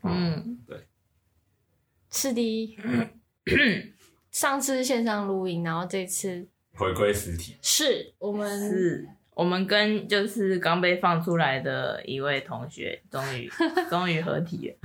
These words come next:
Speaker 3: 终于再相遇。
Speaker 2: <laughs> 真的欸，反正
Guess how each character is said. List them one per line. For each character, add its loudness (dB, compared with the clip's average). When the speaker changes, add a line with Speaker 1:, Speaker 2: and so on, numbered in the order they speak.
Speaker 3:
终 4
于 2
再 2
相 -2
遇。 -6
Speaker 2:
<laughs> -18
真 -2
的 0
欸， 0
反 0
正 -4